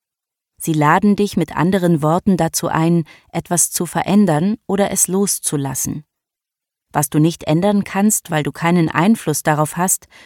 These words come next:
das solltest du so schnell wie möglich dahin ziehen lassen. Wenn du das aber nicht kannst, weil du dich zu sehr nach einer Veränderung sehnst,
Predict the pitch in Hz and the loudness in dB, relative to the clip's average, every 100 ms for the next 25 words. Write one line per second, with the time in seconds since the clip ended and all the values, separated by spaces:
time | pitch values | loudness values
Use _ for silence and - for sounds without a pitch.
0 | _ _ - - 180 214 233 - 208 175 | _ _ -6 -2 2 2 0 -2 -4 -2
1 | 175 - 175 220 196 180 170 185 180 175 | -2 0 2 2 2 2 2 0 -4 -6
2 | - 160 185 202 - - 147 143 147 147 | -4 0 4 2 2 -2 0 0 0 -2
3 | - 147 165 _ _ _ _ _ _ _ | -2 -6 -8 _ _ _ _ _ _ _
4 | _ - 165 165 165 - - 160 160 - | _ -2 0 2 0 0 -2 2 0 0
5 | - 214 208 - - _ _ - 160 147 | -4 0 2 0 -4 _ _ -4 -2 0
6 | 147 151 - - 226 180 165 180 151 147 | 0 -4 -4 0 0 2 2 2 0 0
7 | 147 - - 156 196 190 156 160 160 160 | -2 -2 -2 0 2 2 4 2 2 2
8 | 175 - - | 2 0 -6